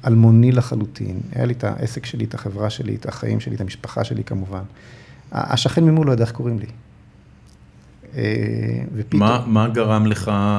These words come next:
Speaker 2: אדם מסודר מן היישוב עם משפחה, ילדים וחברה, לניקוי חלונות בסנפלינג
Speaker 1: ו-,
Speaker 2: ופטנט?
Speaker 1: וב-, ובהמשך, אה, חברה נוספת, להי-, חברת הייטק גם פתחתי, בסדר.
Speaker 2: אז, אז מה, מה גורם לך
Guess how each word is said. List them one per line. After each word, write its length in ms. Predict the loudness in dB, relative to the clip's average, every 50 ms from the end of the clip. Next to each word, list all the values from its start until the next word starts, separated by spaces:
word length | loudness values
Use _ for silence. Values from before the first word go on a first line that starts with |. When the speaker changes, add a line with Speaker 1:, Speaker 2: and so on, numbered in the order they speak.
| -2 -4
Speaker 2:
אדם 400 | -6 -4 -4 -2 0 2 2 2
מסודר 520 | 2 0 -2 -4 -4 -2 -2 0 0 2
מן 160 | 2 2 2
היישוב 440 | 2 0 -2 -4 -4 -4 -4 -2 -2
עם 80 | -2 -2
משפחה, 480 | -2 -4 -6 -8 -10 -6 -2 -2 0
ילדים 320 | 0 0 -2 -2 -2 -2 -2 -2
וחברה, 440 | -4 -6 -8 -8 -6 -2 0 0
לניקוי 460 | 0 0 0 -2 -4 -4 -6 -6 -8 -4
חלונות 400 | -4 -4 -4 -2 -4 -4 -6 -6
בסנפלינג 680 | -8 -10 -8 -4 -4 -4 -4 -2 -4 -4 -4 -4 -4 -6 -10 -16 -20 -16 -6 0
Speaker 1:
ו-, 220 | 6 8 8 8
Speaker 2:
ופטנט? 360 | 8 6 6 8 8 8 8 8 6
Speaker 1:
וב-, 100 | 6 6
ובהמשך, 560 | 6 6 4 4 4 2 2 0 0 0 2
אה, 160 | 4 4 4 2
חברה 300 | 0 0 0 0 2 0
נוספת, 440 | 0 0 -2 -4 -4 -4 -8 -6
להי-, 320 | -6 -4 -4 -2 -4 -4 -4
חברת 320 | -4 -4 -4 -4 0 0
הייטק 240 | 0 0 0 -2 -4
גם 160 | -2 -2 -4
פתחתי, 380 | -4 -4 -6 -8 -8 -8 -12 -14 -14
בסדר. 180 | -8 -8 -6 -6 -6 -6 -6
Speaker 2:
אז, 300 | -2 -2 -2 -2 -2 -6 -8 -4 -2
אז 220 | -2 -2 -2 0
מה, 400 | 0 2 2 2 2 2 2 2 2
מה 180 | 2 2 2
גורם 400 | 2 4 4 4 6 6 4 4
לך 260 | 4 2 0 2 2